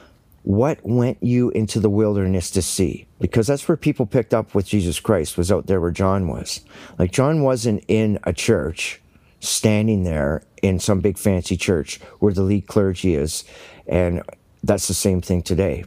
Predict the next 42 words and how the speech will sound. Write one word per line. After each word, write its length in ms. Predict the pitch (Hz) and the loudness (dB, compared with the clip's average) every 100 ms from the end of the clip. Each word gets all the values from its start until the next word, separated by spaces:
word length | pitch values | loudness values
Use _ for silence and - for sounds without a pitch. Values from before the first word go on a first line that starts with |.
| - | -2
by 160 | 76 | -2
the 100 | 67 | 0
way. 300 | 71 69 62 - - - - _ | -2 -2 -4 -10 -20 -20 -20 _
And, 280 | 87 98 95 - | -2 -2 -4 -2
and 340 | 98 92 80 - | 0 0 -2 -4
Jesus 320 | 104 87 87 | -2 0 -4
Christ 340 | - 90 73 - | 0 0 0 -2
says, 380 | 80 65 - | 0 -2 -4
"Did 260 | - 92 107 | -4 -2 0
you 120 | 143 | 0
expect 340 | 151 - 151 - | -2 0 -2 0
to 80 | |
see 220 | 139 - 147 | -2 2 2
a 60 | |
reed 360 | 131 113 110 104 | 2 2 2 0
shaken 400 | - 101 98 101 | 0 0 2 0
in 100 | 101 | 2
the 100 | 101 | 2
wind, 360 | 87 69 104 - - - | 0 0 -2 -4 -20 -2
like 140 | 123 | -2
some 180 | - 123 | 0 -2
flimsy 540 | 104 - 135 139 131 135 | -2 0 2 2 -2 -4
preacher?" 640 | - 117 95 - 87 110 - _ _ - | 0 0 2 0 0 0 -6 _ _ -2
Now, 300 | 104 95 - - - _ - | 0 2 -2 -8 -20 _ -2
I'm 160 | 95 | 0
gonna 140 | 113 135 | 2 -2
say 240 | - 117 | 0 0
it 100 | 90 | 0
first. 600 | - 85 62 - - - _ - - - | -2 -2 -2 -6 -12 -14 _ -20 -20 -4
We 200 | 92 127 | 0 0
pray 400 | 143 - 120 113 | 0 0 2 2
for 280 | 110 110 - | 0 -2 0
everybody 540 | - 95 98 85 78 65 | 0 0 0 -2 -2 -2
here. 380 | 76 57 50 - _ _ _ | -4 -4 -6 -12 _ _ _
We 100 | 101 | 0
want 240 | 101 92 - | 0 -2 0
all 240 | 104 123 | 0 0
to 140 | 113 | -2
come 200 | - 117 110 | -2 -2 0
to 140 | - | 0
repentance. 760 | 107 - 98 95 71 60 - - - - - - | 0 0 -2 0 -4 -6 -8 -12 -18 -20 -16 0
And 340 | 98 95 95 | 0 2 -2